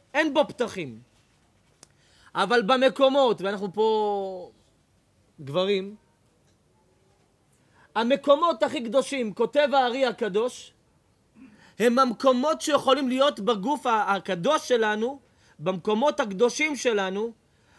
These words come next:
המקומות שיש בהם פתחים הם המקומות הקדושים, אבל כמו שהם הכי קדושים, הם הכי מסוכנים. איזה מקומות? פתחים.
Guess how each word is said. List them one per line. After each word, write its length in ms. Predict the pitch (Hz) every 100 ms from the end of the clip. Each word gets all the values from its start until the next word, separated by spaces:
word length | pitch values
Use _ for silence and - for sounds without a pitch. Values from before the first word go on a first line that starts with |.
| - -
המקומות 680 | 196 233 233 254 294 320
שיש 460 | - 262 269 311 233
בהם 340 | 208 269 247
פתחים 640 | 175 - 240 - 269 302 277 247
הם 160 | 247
המקומות 560 | 262 208 269 269 320 -
הקדושים, 760 | 220 214 254 - 277 311 302 - _ _ _ _ _ _ _
אבל 340 | 240 254 269 254
כמו 220 | - 302 330
שהם 340 | 294 294 262
הכי 180 | 220 240
קדושים, 500 | 208 226 - 262 247
הם 120 | 208
הכי 180 | 196 214
מסוכנים. 540 | 180 185 180 160 143 127 _ _ - - _ _ _ _ _ _ _ 240
איזה 280 | 277 247
מקומות? 500 | 294 302 302 311 330 320 -
פתחים. 480 | - 180 165 139